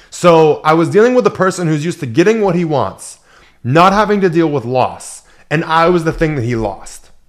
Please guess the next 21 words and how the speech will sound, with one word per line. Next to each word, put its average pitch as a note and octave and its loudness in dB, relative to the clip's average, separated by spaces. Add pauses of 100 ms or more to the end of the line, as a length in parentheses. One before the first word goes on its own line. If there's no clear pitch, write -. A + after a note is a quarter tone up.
(220)
I D3 4
don't A3 4
think A3+ -2
he A3+ 0
could G#3 0
handle D3 -2
losing A#2 -4
me. F2 -14 (200)
Honestly, A#3 0
I'd F#3+ 0
be A3+ -2
upset F#3+ 0
if D3+ -2
I D#3 2
lost C#3 -2
somebody C#3+ -4
like B2+ -4
me A2+ -8
too. G2 -10 (400)
<laughs> - -16
But E3+ 0